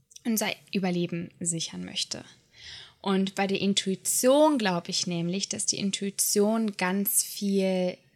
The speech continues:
seelengesteuerter oder, ne, genau, ja, eigentlich schon so, von der Seele gesteuert und auch von der Liebe mehr gesteuert, von dem,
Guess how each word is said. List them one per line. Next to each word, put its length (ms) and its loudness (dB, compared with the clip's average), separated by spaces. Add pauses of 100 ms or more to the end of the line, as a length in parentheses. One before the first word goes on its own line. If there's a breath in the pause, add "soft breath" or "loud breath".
(220)
seelengesteuerter 1600 2
oder, 160 -14 (160)
ne, 280 -2
genau, 220 0
ja, 200 4
eigentlich 280 -2
schon 140 -4
so, 180 -4 (260 loud breath)
von 140 -2
der 100 0
Seele 280 2
gesteuert 640 0 (420 loud breath)
und 400 -2
auch 100 -12
von 220 -8
der 100 -4
Liebe 300 -2
mehr 200 -6
gesteuert, 380 -6
von 220 -2
dem, 220 0